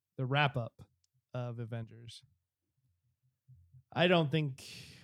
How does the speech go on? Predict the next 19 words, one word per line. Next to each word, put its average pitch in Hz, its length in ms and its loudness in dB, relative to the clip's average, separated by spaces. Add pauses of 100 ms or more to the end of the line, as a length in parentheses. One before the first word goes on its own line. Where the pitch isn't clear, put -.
(320)
if 151 180 0
Taylor 240 260 8
was 180 120 8
here, 180 180 6
there 170 140 8
might 156 200 4
be 151 120 4
more 147 180 4
of 143 60 2
a 147 60 0
conversation, 165 840 2
I 170 80 4
think, 170 540 -2
'cause 139 180 -2
he's 143 160 -4
pro 151 300 0
Fast 147 320 -2
and 135 100 -6
Furious. 151 240 2